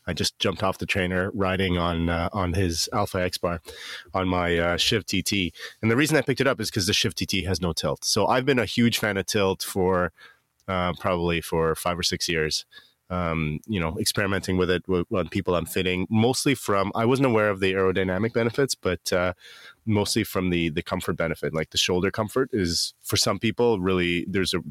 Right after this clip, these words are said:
a marked difference in, uh, in shoulder comfort and ability to get nice and low and, and keep the head low, um, uh, in a,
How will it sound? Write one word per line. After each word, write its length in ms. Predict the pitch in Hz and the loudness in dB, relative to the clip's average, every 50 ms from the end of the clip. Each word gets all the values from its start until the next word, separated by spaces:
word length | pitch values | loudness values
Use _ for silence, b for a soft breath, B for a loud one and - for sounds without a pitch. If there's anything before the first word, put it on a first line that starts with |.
| - 92 80 76 - - | -8 -8 -8 -10 -6 -2
a 80 | - 104 | 0 2
marked 340 | 107 101 95 95 92 - _ | 2 2 2 2 0 -2 _
difference 460 | - 87 - - 87 85 80 - 87 | -4 -4 -2 -2 -4 -4 -2 -2 0
in, 180 | 82 85 82 | 0 2 2
uh, 140 | 82 82 80 78 B B B B B B B B | 2 0 -2 -4 B B B B B B B B
in 120 | 98 92 | -2 0
shoulder 320 | 90 - 95 87 85 87 85 | 0 2 0 0 0 0 -2
comfort 400 | - - 85 78 - 85 82 - | -2 -4 -6 -4 -2 -4 -2 -2
and 220 | 87 90 85 87 - | -2 -2 -2 -2 -2
ability 420 | 104 90 104 95 90 90 82 87 | 0 0 2 2 2 2 0 -2
to 100 | 82 82 | -2 -2
get 280 | 71 92 87 82 80 - _ - | -2 0 0 0 -2 -4 _ -2
nice 340 | 110 95 90 90 85 - | 0 0 2 0 0 0
and 140 | - 90 87 | 0 0 2
low 260 | 85 85 87 85 85 | 2 2 2 2 2
and, 200 | 85 85 85 - | 2 0 0 -2
and 120 | 104 98 - | -2 -2 -2
keep 200 | - - 95 - | -2 -4 -2 -2
the 100 | - 87 | -2 -2
head 220 | 87 101 95 85 | 0 0 0 0
low, 280 | 92 90 85 82 80 - B B B B B B B B _ | 2 2 2 2 0 -2 B B B B B B B B _
um, 520 | 92 90 87 85 85 82 82 82 82 82 - - - | -2 0 0 0 0 0 0 0 -2 -2 -4 -6 -6
uh, 380 | 101 95 85 82 80 78 76 78 - | -6 -4 -2 -2 -2 -2 -4 -6 -6
in 140 | - 95 87 | -4 -2 0
a, 280 | 85 82 80 80 78 | 0 0 0 -2 -2